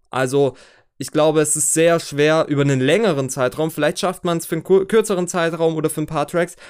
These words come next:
aber für einen längeren Zeitraum ist es, glaube ich, sehr schwer, seine Emotionen komplett aus seiner Musik rauszulassen. Sowas kommt einfach immer durch und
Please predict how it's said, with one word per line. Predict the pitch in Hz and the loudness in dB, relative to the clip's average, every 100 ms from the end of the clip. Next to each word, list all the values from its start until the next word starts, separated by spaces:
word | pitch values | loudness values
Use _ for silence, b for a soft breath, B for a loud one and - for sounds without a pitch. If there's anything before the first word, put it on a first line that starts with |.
| - | -4
aber | 139 | -2
für | 156 | 0
einen | 151 | 2
längeren | 160 190 165 160 | 2 0 -2 -2
Zeitraum | 165 160 156 156 - - | -2 -2 -2 -2 -4 -8
ist | 147 | -8
es, | 143 | -6
glaube | 160 147 131 | -2 -2 -2
ich, | - | -2
sehr | 151 160 | 0 0
schwer, | - 143 143 | 0 0 0
seine | 131 131 120 | 0 -2 -2
Emotionen | 127 123 - 147 151 | -4 -6 -4 -2 -2
komplett | 147 123 113 127 - | -4 -10 -2 -2 -2
aus | 123 | -4
seiner | 120 120 | -4 -4
Musik | 120 117 123 - | -6 -6 -10 -4
rauszulassen. | 117 123 - 113 107 117 101 B B | -2 -2 -4 -6 -6 -6 -12 B B
Sowas | - 135 127 | -4 -4 -2
kommt | 151 139 | -4 -4
einfach | 127 120 131 | -4 -6 -6
immer | 143 127 | -4 0
durch | 143 160 156 | 0 0 0
und | 131 | -6